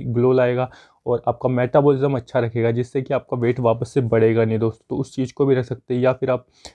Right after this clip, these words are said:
रेगुलर गुनगुना या गर्म पानी पिएं दो से तीन टाइम, तो वो भी आपके मतलब वेट को मेंटेन करके रखेगा। एक्सरसाइज करें, अ, और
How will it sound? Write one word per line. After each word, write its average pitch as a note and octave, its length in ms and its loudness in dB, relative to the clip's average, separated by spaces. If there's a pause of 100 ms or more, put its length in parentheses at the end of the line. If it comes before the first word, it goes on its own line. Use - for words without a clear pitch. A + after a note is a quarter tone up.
(180)
रेगुलर B2+ 520 4
गुनगुना B2 440 0
या B2+ 100 0
गर्म A#2 260 0
पानी B2 260 -2
पिएं B2 280 -6
दो A#2+ 100 2
से C3 140 -4
तीन A#2+ 280 -2
टाइम, B2 240 -2
तो A#2 140 -6
वो A2+ 160 2
भी B2 160 0
आपके A#2+ 380 -2
मतलब A#2 360 -4
वेट A2+ 260 2
को B2+ 200 0
मेंटेन B2 420 0
करके A#2+ 280 0
रखेगा। A#2+ 460 0 (460)
एक्सरसाइज C3+ 540 0
करें, C3 380 0 (400)
अ, A#2 280 -4
और A2+ 420 2